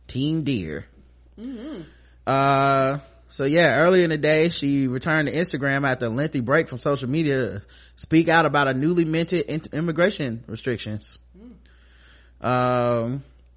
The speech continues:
Speaker 1: she shared a screen cap of the New York Times article about Syrian refugees along with a well thought out caption that read, "America is great when she is allowed to be herself, a country powerful enough to accept and absorb those whose lives have been broken by circumstances beyond their control,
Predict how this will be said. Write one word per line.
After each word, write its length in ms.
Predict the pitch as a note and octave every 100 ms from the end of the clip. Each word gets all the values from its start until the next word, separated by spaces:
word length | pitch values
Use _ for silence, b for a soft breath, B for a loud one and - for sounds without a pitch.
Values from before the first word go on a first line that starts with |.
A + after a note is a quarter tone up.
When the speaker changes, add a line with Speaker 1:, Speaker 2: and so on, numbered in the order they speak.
| _ -
Speaker 1:
she 160 | - D3
shared 280 | F3 E3+ D#3
a 40 |
screen 260 | D3 E3 E3+
cap 200 | F3 D3+
of 40 |
the 80 | D3+
New 60 | E3
York 160 | D#3+
Times 260 | E3+ F3 F3
article 260 | F3 E3+ D#3+
about 220 | D#3 D3+
Syrian 300 | F3 E3+ E3
refugees 480 | D#3+ D#3+ D3+ E3 D3
along 280 | D3 D#3
with 120 | D3+ C3
a 20 |
well 300 | C#3 D#3 D3
thought 200 | D3+ D3+
out 160 | D3
caption 300 | D3 D#3 D3+
that 100 | C#3
read, 220 | C3 C3+ B2
"America 400 | B2 D3+ D3+ D3+
is 160 | B2+
great 380 | A2 C#3+ E3 - B B -
when 80 |
she 140 | - C#3+
is 80 | A#2
allowed 340 | A2+ C3+ C#3+
to 60 | A#2+
be 180 | C#3
herself, 480 | C3+ A#2 - D3+ A2+
a 60 | G#2
country 260 | E3 D3
powerful 400 | B2 D#3+ C#3+ D3+
enough 240 | C#3+ D3 C#3
to 120 | C3+
accept 340 | A2 - C#3+ B2
and 80 |
absorb 360 | A2 B2+ C#3+ C3
those 220 | C#3 C#3+
whose 200 | C3 A2+
lives 360 | B2 C3+ C#3+ C#3+ B B B
have 140 | A#2+
been 160 | C3+ G#2+
broken 320 | C#3 D#3 D3+
by 100 | B2
circumstances 600 | - D#3+ D3 - D#3 C#3+
beyond 420 | A#2+ A#2 C3+ D3
their 80 | D3
control, 560 | C#3 C#3+ D3 B2+ G#2